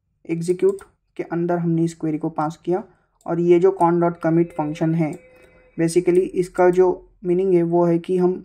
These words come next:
डेटाबेस को सेव कर रहे हैं, ओके, इस इंस्टेंस पर, मतलब ये इंसर्ट होने के बाद हमें डेटाबेस को सेव करना है,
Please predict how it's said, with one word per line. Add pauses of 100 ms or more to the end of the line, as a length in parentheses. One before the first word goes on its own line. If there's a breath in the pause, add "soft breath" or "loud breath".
(120)
डेटाबेस
को
सेव
कर
रहे
हैं, (240)
ओके, (400)
इस
इंस्टेंस
पर,
मतलब
ये (600 soft breath)
इंसर्ट
होने
के
बाद
हमें
डेटाबेस
को
सेव
करना
है,